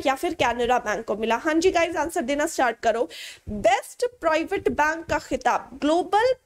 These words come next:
Private Banking Award में आखिरकार किसे मिला? Global Private Banking Award में best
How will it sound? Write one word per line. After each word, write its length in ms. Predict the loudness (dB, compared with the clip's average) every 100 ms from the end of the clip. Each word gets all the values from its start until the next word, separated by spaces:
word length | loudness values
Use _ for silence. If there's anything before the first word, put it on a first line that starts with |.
| 0
Private 540 | 0 0 -2 -2 0
Banking 680 | -2 0 0 0 -6 -4 0
Award 500 | 0 2 2 2 0
में 160 | -4 0
आखिरकार 560 | -4 -4 -8 0 0 0
किसे 300 | -2 -2 0 2
मिला? 300 | 2 2 -2 -12 -18 -16 -18 _
Global 640 | 2 4 4 2 2 2 0 -4
Private 580 | 0 2 2 -2 -4 0 0
Banking 580 | 2 0 -2 -4 -2 -2 0
Award 480 | 0 4 4 4 0
में 360 | 0 0 0 -2 0
best 380 | 0 0 -8